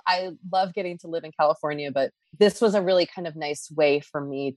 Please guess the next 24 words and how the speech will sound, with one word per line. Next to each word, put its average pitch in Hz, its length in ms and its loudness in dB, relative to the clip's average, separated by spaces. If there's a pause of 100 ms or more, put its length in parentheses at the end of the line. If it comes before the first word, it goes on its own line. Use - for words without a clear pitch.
(160)
to, 131 420 4
um, 127 400 -2
torment 247 440 4
my 185 120 0
homesickness 180 680 -4
for 170 140 -10
New 175 100 -4
York 151 200 -2
City, 135 380 -2
or, 175 100 4
and 165 160 2
also, 190 360 0
like, - 240 -4
and 277 160 -4
also 277 240 -2
make 233 180 -10
it 208 120 -10
feel 185 220 0
better, 156 420 0
you 175 160 -14
know, 170 180 -8
just 170 220 -10
get 180 160 2
to, 160 260 0